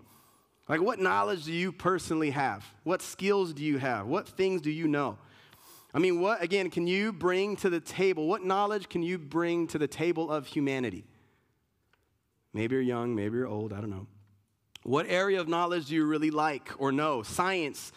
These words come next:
math, what do you wanna know? Music, history, money, airplanes, philosophy, theology.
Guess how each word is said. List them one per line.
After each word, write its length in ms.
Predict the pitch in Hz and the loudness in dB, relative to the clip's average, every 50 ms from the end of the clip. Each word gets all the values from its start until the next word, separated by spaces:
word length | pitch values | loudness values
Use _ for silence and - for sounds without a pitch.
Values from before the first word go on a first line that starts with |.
| - - - | -18 -4 0
math, 300 | 143 165 185 175 147 - | 2 2 2 2 0 -2
what 120 | 147 170 | -2 -2
do 60 | 180 190 | 0 0
you 100 | 196 180 | 0 2
wanna 280 | 175 180 202 208 196 | 2 2 2 2 2
know? 300 | 175 156 135 120 107 104 - - - - | 2 2 2 0 0 -2 -6 -10 -4 0
Music, 460 | 151 175 202 214 202 160 165 147 - | 2 4 4 2 2 2 0 0 0
history, 480 | - 202 208 190 - - - 185 160 147 | 0 0 0 0 -2 -4 -2 0 2 2
money, 640 | 156 185 202 208 208 202 190 170 139 117 101 - - - - - | 4 2 2 2 2 2 2 2 0 -2 -4 -10 -18 -20 -10 -2
airplanes, 800 | - 165 202 220 214 - 208 214 202 190 180 156 123 107 - - - - - - _ - | 2 2 2 2 2 0 0 2 2 2 0 0 -2 -4 -8 -12 -16 -20 -20 -20 _ -6
philosophy, 720 | - 165 170 185 208 226 214 - 202 165 - 196 175 143 | 0 2 4 4 4 4 2 0 -2 -2 0 2 2 0
theology. 800 | - - 180 190 208 214 214 214 190 165 185 165 135 110 - | 2 2 2 4 4 4 2 0 0 0 0 0 0 -2 -4